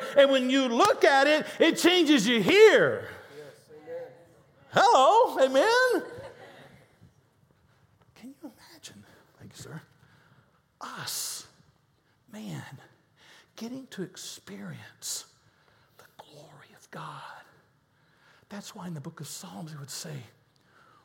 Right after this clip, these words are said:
Speaker 1: "What is man that you are mindful of him?" Us, weak, frail, inconsistent,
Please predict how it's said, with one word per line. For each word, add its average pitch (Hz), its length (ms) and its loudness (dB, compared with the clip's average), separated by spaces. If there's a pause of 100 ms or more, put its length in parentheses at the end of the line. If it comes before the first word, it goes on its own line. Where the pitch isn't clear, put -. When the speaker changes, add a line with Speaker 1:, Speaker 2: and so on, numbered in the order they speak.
(120)
Speaker 1:
"What - 100 -20
is 170 160 -16 (120)
man 151 200 -14 (1000)
that - 200 -20
you 135 80 -18
are 113 140 -18
mindful 110 680 -16
of - 80 -20
him?" - 280 -20 (1000)
Us, - 580 -18 (1120)
weak, 226 380 -20 (680)
frail, 202 600 -18 (640)
inconsistent, 214 1120 -16